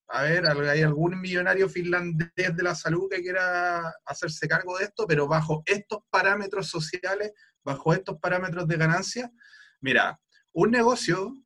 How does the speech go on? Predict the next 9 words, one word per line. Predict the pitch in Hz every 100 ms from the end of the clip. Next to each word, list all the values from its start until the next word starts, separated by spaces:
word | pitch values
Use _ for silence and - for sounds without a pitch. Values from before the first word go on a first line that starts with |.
| _ -
<clears throat> | 240 180 165 156 -
si | 156 151
te | 143
da | 160 220 247 269 - _ _ _ _ _ _ -
un, | 156 156 156 156 151 151 147 139 135 135 - _ _ _ _ _ _ _ -
un | 135 143 143
veinte | 202 240 240
por | 196 180
ciento, | - 214 208 208 220 208 202 214